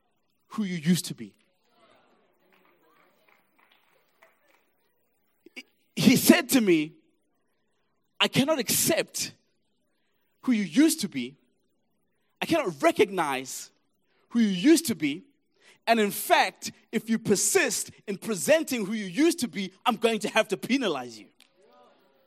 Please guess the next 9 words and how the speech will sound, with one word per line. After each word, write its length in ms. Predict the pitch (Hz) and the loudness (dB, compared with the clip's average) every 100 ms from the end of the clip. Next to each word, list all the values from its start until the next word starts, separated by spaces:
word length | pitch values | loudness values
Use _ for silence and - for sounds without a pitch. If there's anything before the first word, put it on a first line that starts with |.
| _ _ _ _ _ _ _ _ _ _ _ _ _ _ _ - _ _ - | _ _ _ _ _ _ _ _ _ _ _ _ _ _ _ -20 _ _ 0
And 100 | 208 | 2
so 80 | 214 | 4
I 180 | 220 262 | 2 2
had 120 | 247 | 0
to 100 | 226 | -4
produce 640 | - 185 226 247 - - - _ - | -6 -2 2 2 0 -6 -10 _ -2
a 120 | 165 | -2
current 560 | - - 254 254 214 | 0 -2 0 -2 -4
form 440 | - - 170 135 | -10 -10 -8 -8